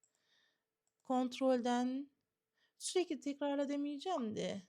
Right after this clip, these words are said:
iki, üç defa falan tekrarla diyeceğim. Niye üç defa tekrarla-, tekrarlasın? Görünümünü değiştirmeyi tekrarlasın. Yani kostüm bir kılığına geçsin.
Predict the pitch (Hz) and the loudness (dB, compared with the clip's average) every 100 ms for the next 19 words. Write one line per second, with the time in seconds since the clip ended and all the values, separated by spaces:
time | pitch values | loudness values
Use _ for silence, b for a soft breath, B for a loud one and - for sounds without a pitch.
0 | _ _ _ _ - 247 - 294 - 330 | _ _ _ _ -18 -12 -8 -8 -6 -8
1 | - 254 247 247 247 247 233 233 233 - | -2 -2 -2 -2 0 2 2 2 -4 2
2 | 214 208 208 185 180 202 214 233 262 349 | 2 4 0 -2 -4 -2 0 0 0 -2
3 | - - 214 208 202 202 196 190 185 202 | -4 -2 0 2 2 0 -4 -2 -2 -4
4 | 190 - 208 196 190 185 190 311 370 B | -8 -8 -8 0 0 2 0 0 -6 B
5 | B B - 254 269 262 233 247 359 320 | B B 2 4 6 4 4 2 2 4
6 | 285 254 - 254 254 247 226 - 175 165 | 4 4 2 2 2 2 0 4 4 6
7 | 165 - - B B B 254 226 202 196 | 2 -2 -8 B B B 4 6 4 2
8 | 233 233 - 240 233 240 240 220 214 214 | 2 2 0 2 4 4 4 4 6 6
9 | 226 185 202 190 - 175 247 | 4 4 2 4 2 2 0